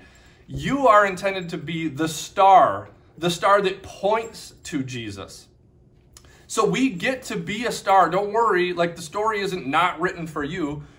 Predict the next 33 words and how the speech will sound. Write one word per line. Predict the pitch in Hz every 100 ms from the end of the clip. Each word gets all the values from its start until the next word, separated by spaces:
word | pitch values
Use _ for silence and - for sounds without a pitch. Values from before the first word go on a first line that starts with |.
| -
We | 147 202
all | 165 196 214
get | 185 202
to | 185
be | 170 175
a | 165
star | 156 190 170 156
in | 151 170
this | 156 151
story. | - 196 196 151
We | 143 175
just | 202 202
get | 202
to | 175
choose | 170 - 185 156
which | 135 147 156 - -
one. | 131 120 98 - _ _ _ - -
And | - 175
so | 214 214
this | 185 247
Christmas | 247 247 247 226 202
story, | 147 156 151 151
I |
w-, | 170 170
or | 170 175
this | 220 220
Christmas | 233 220 202 165
season, | - 214 165
I | - 180
would | 208
just | 202 -
ask | 190 196
that, | 190 -